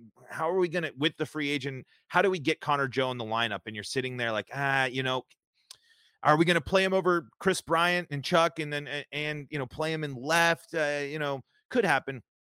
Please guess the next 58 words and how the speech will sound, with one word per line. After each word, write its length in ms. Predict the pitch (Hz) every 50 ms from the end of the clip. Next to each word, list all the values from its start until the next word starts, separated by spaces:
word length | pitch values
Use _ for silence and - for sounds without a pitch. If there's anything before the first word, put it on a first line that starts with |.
| _ _ _ _ _ - _ _
But 140 | - 143 - 131
I 140 | 143 170
really 400 | 190 165 135 139 151 160 156 156
want 180 | 147 139 135 107
the 60 | 131 127
Rockies 340 | 120 123 117 - 123 107 -
to 60 | 117
see 160 | 110 - - 123
what 140 | 117 107
they 100 | - 107
have 200 | 107 113 110 104
in 80 | 110 101
Connor 260 | - 117 107 107 104
Joe. 240 | 98 101 104 101 98
I, 260 | - 135 147 - 156 175
I 40 |
think 240 | 175 - 202 202 185
if 140 | 196 175 -
you're 80 | 175 165
gonna 160 | 180 170 160
move 320 | 147 147 151 160 156 139
on, 280 | 147 147 151 151 156 139 _ _ _ _ -
I 80 | 131
think 220 | 135 156 160 - 160
you 60 | 160
move 260 | 151 151 156 143 143
on 220 | 143 143 143 139
from, 260 | - - 143 139 135 117
from 200 | - 139 135 -
Tapia, 500 | - 147 135 135 131 - 131 131 131 123
Daza, 380 | 107 123 117 117 117 107 107
or 180 | 117 110 104 95
Hilliard. 420 | 110 113 107 104 104 101 101 98
I 80 | 107 104
think 240 | - - 117 104 -
those 260 | 117 113 113 107 107
are 80 | 117
the 140 | 110 110 104
three 400 | - _ - 117 120 120 120 117
that 220 | 110 113 113 113 _ _ _ _ _ _ _ _ _ _ _
you're 200 | 135 147 180 190
not 180 | 190 202 208 -
gonna 160 | 208 196 185
get 160 | 170 180 160
a 60 | 143
ton 320 | - - - 147 151 160 156
for. 340 | - - 160 165 170 165 - _ _ _ -
But 80 | 151
I 80 | 180 214
think 160 | 208 247 226
Raimel 360 | 180 165 160 170 180 180 170
Tapia 460 | - - 151 139 143 - 143 135 127 120
really 360 | 113 123 135 139 143 143 135
intrigues 500 | 117 110 - - 113 113 117 113 - 123
a 20 |
lot 220 | 117 113 113 117 117
of 80 | -
players 180 | - 120 117